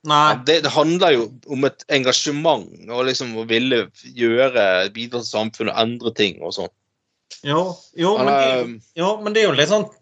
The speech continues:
Speaker 1: tenker på, i hvert fall spesielt tidligere statsministeren og, og, eller sånn del, sånn, i hvert fall de som er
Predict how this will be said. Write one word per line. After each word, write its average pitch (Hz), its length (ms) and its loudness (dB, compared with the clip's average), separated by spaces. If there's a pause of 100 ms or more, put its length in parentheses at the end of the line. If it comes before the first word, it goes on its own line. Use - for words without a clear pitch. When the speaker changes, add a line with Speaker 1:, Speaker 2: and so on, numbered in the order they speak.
(240)
Speaker 1:
tenker 185 340 0
på, 180 140 -8
i 190 80 -2
hvert 170 120 2
fall 180 120 0
spesielt 156 540 0 (260)
tidligere 151 420 2
statsministeren 120 1120 0
og, 104 300 2
og, 110 540 4 (100)
eller 143 320 2
sånn 131 160 0
del, 127 240 2 (240)
sånn, 143 160 0
i 147 80 0
hvert 139 100 2
fall 139 140 0
de 135 80 2
som 135 160 -2
er 127 140 2